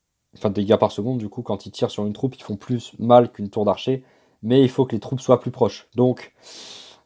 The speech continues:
est-ce que c'est rentable ? Pas vraiment. Ensuite, utilisez vos premiers remparts pour entourer vos défenses.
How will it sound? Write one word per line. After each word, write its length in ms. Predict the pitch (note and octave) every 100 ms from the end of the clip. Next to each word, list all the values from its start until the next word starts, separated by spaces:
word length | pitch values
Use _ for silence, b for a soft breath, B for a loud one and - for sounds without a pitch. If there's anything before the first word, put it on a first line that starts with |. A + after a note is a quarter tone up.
| B B B -
est-ce 140 | G#2
que 100 | C#3
c'est 140 | C3
rentable ? 460 | B2 A2+ B2+ A#2 - _ _
Pas 140 | A#2+
vraiment. 340 | A2 G#2+ G2 - _ _ _ _ _ _ _ _ _ _ _ _ _ _ _ _ _ _ _ _ _ b b b b
Ensuite, 320 | B2 C3+ C#3+ C3+
utilisez 280 | C3 C#3+
vos 100 | D3
premiers 240 | C#3 C#3 C#3+
remparts 360 | C3+ C3+ D3
pour 180 | - D3+
entourer 300 | C#3+ C#3 C#3
vos 120 | C#3
défenses. 600 | C#3+ C#3 D#3 B2+ - -